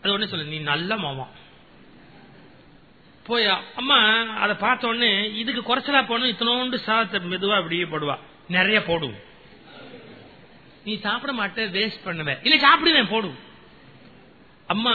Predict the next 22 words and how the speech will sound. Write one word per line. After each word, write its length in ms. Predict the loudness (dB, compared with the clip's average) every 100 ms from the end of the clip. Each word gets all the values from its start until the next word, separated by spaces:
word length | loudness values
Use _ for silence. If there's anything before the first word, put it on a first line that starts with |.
| 2
அந்த 160 | 0
சாதத்தை 500 | -2 0 0 -2 -6
போட்டுட்டு 720 | -4 -2 -2 -4 -6 -4 -4 -6
அப்படி 220 | -8 -6
உள்ள 260 | -2 -2
போய் 200 | -2 -4
சமையல் 320 | -2 -2 -2 -4
ரூம்ல 160 | -6 -8
சொல்வா, 200 | -10 -10 -16 -18 -16 -10
"வா, 100 | -10
உன்னை 280 | -8 -10 -12
அப்புறம் 260 | -10 -8
பாத்துக்கிறேன், 720 | -6 -6 -8 -10 -10 -14 -16 -20 -20 -20 -20 -20 -20 -20 -20 -20 -20 -20 -12
இது 100 | -6
சொல்லு, 260 | -4 -4 -2
நான் 220 | -2 0
மாமாவோடய 460 | -2 0 0 0 0
டாட்டா 260 | -2 -2
போவனே, 420 | -2 -2 -2 0 0 -2 -6 -16 -16 -14 -14 -14 -14 -16 -16 -18 -20 -20 -20 -20 -20 -20 -10
நான் 300 | -4 -2 -2
மாமாவோடய 400 | -2 -2 -2 -4
போயிடுவேன்" 480 | -6 -8 -8 -10